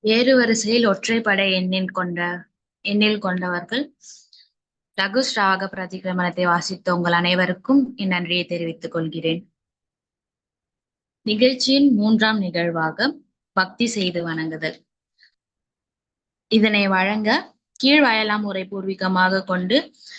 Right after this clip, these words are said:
சென்னை புழலிலே வசிக்கும் பேபி தன்யகுமார் பாட்டி அவர்களை அழைக்கிறேன். அவர்கள் இணைய முடியாத காரணத்தினால் மாற்று பங்கேற்பாளரான கொரக்கோட்டையை பூர்வீகமாக கொண்டு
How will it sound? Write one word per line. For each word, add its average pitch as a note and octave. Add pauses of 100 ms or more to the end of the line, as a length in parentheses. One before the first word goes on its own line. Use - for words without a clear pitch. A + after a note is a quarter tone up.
(600)
சென்னை A#3+
புழலிலே A3+
வசிக்கும் G3
பேபி G#3+
தன்யகுமார் F3+
பாட்டி E3+
அவர்களை E3+
அழைக்கிறேன். E3 (400)
அவர்கள் G#3
இணைய A#3
முடியாத G#3
காரணத்தினால் F#3 (260)
மாற்று A#3
பங்கேற்பாளரான F#3+ (1080)
கொரக்கோட்டையை A#3+
பூர்வீகமாக G3
கொண்டு F3